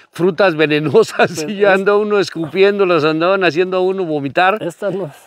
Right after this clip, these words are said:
Speaker 1: Porque no andes comiendo
Speaker 2: Esta,
Speaker 1: eso.
Speaker 2: esta no es venenosa, pero sí para el estómago se lo suelta muy fácil, ¿eh?
Speaker 1: <laughs>
Speaker 2: Así es.
Speaker 1: No, pues está buena
Speaker 2: Sí, sí
Speaker 1: esa.
Speaker 2: se, sí se pasa.
Speaker 1: Eh, sí se le,
Speaker 2: <laughs>
Speaker 1: eh,
Speaker 2: Sí.
Speaker 1: este, no, pues aquí el,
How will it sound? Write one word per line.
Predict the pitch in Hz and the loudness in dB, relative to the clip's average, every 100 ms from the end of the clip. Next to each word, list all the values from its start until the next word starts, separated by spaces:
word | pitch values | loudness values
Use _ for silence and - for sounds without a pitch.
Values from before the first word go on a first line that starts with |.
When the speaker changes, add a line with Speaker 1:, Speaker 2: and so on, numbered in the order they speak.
| _ | _
Speaker 1:
Porque | 175 170 202 214 | -10 -4 -2 0
no | 247 | 0
andes | 269 285 311 311 269 | 2 2 2 0 0
comiendo | 277 277 277 | -2 -2 0
Speaker 2:
Esta, | 302 185 160 | 2 2 2
Speaker 1:
eso. | 190 | -2
Speaker 2:
esta | 220 196 | 0 0
no | 190 | 0
es | 202 | 0
venenosa, | 202 175 165 175 202 214 180 | -2 -2 -2 -2 -2 -2 -2
pero | 170 160 156 | -2 -2 -2
sí | 143 185 | -2 -4
para | 196 170 | -2 -4
el | 147 | -4
estómago | 139 160 175 185 160 | -6 -4 -2 -2 -2
se | 143 151 | -4 -6
lo | 143 | -4
suelta | 165 180 175 | -4 -2 -2
muy | 175 170 | -2 -2
fácil, | 156 - - 156 | -2 0 0 -2
¿eh? | 233 - - - - | -4 -8 -10 -10 -10
Speaker 1:
<laughs> | - - - - - | -20 -20 -18 -18 -10
Speaker 2:
Así | 139 160 170 | -8 -4 -2
es. | 160 151 | -2 0
Speaker 1:
No, | 214 | 0
pues | 190 - | -2 -2
está | 185 | -2
buena | 180 214 285 254 226 220 | 2 2 4 2 2 2
Speaker 2:
Sí, | 247 | 2
sí | |
Speaker 1:
esa. | 254 240 214 180 | 2 2 4 0
Speaker 2:
se, | - | -4
sí | 143 | -12
se | 156 | -12
pasa. | 123 165 190 196 143 165 | -6 -6 -4 -8 -10 -10
Speaker 1:
Eh, | 156 | -8
sí | 143 208 185 | -4 -2 2
se | 180 170 | 4 4
le, | 196 180 151 | 4 4 0
Speaker 2:
<laughs> | 147 - 147 _ _ - | -4 -14 -20 _ _ -6
Speaker 1:
eh, | 156 165 151 160 143 | -2 -2 -2 -2 -2
Speaker 2:
Sí. | |
Speaker 1:
este, | 147 160 151 147 143 135 _ _ _ _ _ _ _ _ - _ _ _ - - _ _ - | 0 2 4 4 0 -8 _ _ _ _ _ _ _ _ -20 _ _ _ -20 -20 _ _ -2
no, | 165 185 185 190 196 | 2 4 4 4 2
pues | 180 165 | 0 0
aquí | 165 139 220 233 226 | -2 -2 -2 2 4
el, | 220 196 175 165 160 | 4 2 -4 -6 -8